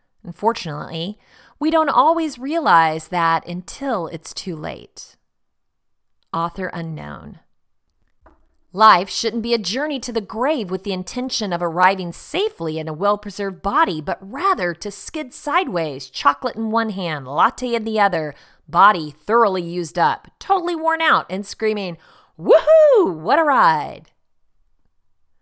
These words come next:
It's said that the most common end-of-life regret is not having had the courage to live a life true to oneself, rather than a life others expected of them.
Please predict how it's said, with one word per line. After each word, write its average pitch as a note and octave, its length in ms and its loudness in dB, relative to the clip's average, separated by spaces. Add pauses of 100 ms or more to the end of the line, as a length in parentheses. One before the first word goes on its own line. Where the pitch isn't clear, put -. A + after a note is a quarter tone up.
(600)
It's C#4+ 200 -6
said F#4+ 280 0
that A#3+ 100 -12
the A#3+ 80 -2
most G#3+ 320 -6
common B3 520 -2
end-of-life E3 760 -8
regret D3+ 540 -10
is G3+ 180 -10
not A#3 440 -4
having G#3+ 500 2 (320)
had F3 400 -4
the D#3+ 80 -10
courage G3 720 -8
to A3 100 -12
live E3 260 -6
a E3+ 40 -8
life D3+ 460 -8 (220)
true A#3 320 -8
to G3 80 -2
oneself, D#3 720 -6 (720)
rather D4+ 340 6
than D4 140 -4
a C4 60 -6
life G#3 420 2
others F#3+ 320 -4
expected - 680 -10
of D#3 120 -16
them. F#2 380 -16